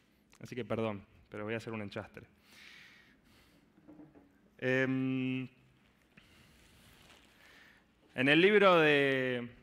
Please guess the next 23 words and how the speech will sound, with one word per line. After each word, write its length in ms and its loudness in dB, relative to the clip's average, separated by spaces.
de 140 -6
Génesis, 720 0
estamos 260 -16
ahí 200 -8
con 180 -12
la, 160 -12
bien. 220 -6
En 120 0
el 100 4
libro 220 6
de 100 4
Génesis 800 0
dice 320 2
que 600 2
Dios 240 2
en 80 6
el 100 6
principio 680 0
creó 360 2
y 800 -6
no 140 0
había 240 2
nada 420 2